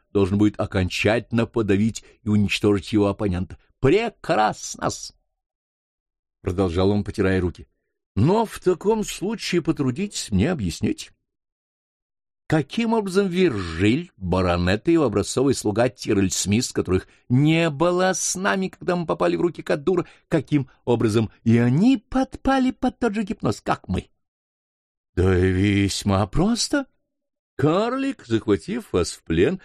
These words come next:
овладел пиком Тебали, где он нашел Виржиля, баронета и его верного слугу Тирель Смиса. И для него не представлялось, конечно, никаких затруднений учинить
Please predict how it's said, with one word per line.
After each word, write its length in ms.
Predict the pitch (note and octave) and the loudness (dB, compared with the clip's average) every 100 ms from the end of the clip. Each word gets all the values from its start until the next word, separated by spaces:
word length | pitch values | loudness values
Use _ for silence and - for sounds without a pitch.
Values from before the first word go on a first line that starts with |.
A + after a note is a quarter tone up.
| _ _ _ | _ _ _
овладел 600 | C4 B3 A3+ G3 F3 D#3 | 2 2 2 0 0 -2
пиком 400 | - A#2 G#2 F#2 | -2 0 0 0
Тебали, 640 | - F2+ D2+ D#2 F#2+ C3 - | -2 -2 0 0 0 -2 -2
где 140 | F#2 | -2
он 80 | F2 | 0
нашел 260 | D#2+ F2 E2 | -2 -2 0
Виржиля, 680 | E2+ D#2 F2 F3 C4+ C#4+ - _ - | 0 0 0 2 0 -4 -6 _ -2
баронета 680 | F2 E2+ E2+ E2+ C3 - | 0 2 0 0 -2 -2
и 40 | C#3 | 0
его 140 | F#2+ | 2
верного 340 | E2 B2 G3+ D3+ | 2 -2 -2 -4
слугу 400 | - F#2 C#3 - _ | -4 -2 -2 -4 _
Тирель 340 | F3+ F#3 G#2+ | 0 2 0
Смиса. 420 | - F#2 E2 G#2 - _ _ _ _ _ - | 0 -4 -4 -6 -10 _ _ _ _ _ -4
И 60 | |
для 140 | F#2 F#2+ | 0 4
него 140 | F#2+ | 4
не 100 | F#2+ | 2
представлялось, 1000 | G2+ G2 - A2+ G2 G2 G2+ A2 A2 - | 0 -2 -2 0 2 4 4 2 -2 0
конечно, 520 | G#2 A2 G#2+ A#2+ G2 - _ | 0 2 0 -2 -2 -6 _
никаких 720 | A2 D3 C#3 C#3 - D#3 D3+ | 2 2 4 0 2 0 0
затруднений 760 | F#2+ C3 - B2 A2 A2 C3 B2+ | 2 0 2 -2 2 2 2 2
учинить 540 | B2 - G#2+ A#2+ A2 | 0 0 2 2 0